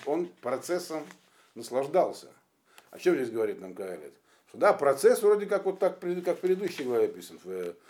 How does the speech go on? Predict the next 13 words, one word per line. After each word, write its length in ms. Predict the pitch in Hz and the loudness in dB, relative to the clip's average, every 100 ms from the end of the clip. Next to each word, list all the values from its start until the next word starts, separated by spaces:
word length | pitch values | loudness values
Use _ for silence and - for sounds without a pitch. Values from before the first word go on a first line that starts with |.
| - _ | -20 _
в 480 | 92 95 107 104 98 | -16 -4 -2 0 -2
восемнадцатом 480 | 98 104 107 - 95 | -4 -4 -6 -8 -8
пасуке. 420 | 104 104 92 - - - _ _ _ _ _ _ _ | -8 -8 -10 -14 -20 -20 _ _ _ _ _ _ _
Ашем 300 | 92 117 175 | -10 0 0
всё 160 | - 156 | 2 0
даёт, 360 | 135 160 180 | 4 6 6
даёт, 300 | 139 143 151 | 4 4 4
даёт, 240 | 127 208 190 | 8 8 8
но 80 | 156 | 4
только 180 | 151 147 | -2 2
в 40 | |
чём 180 | 185 151 | 4 4
разница? 680 | 117 107 120 120 156 - | 4 0 -4 -8 -8 -10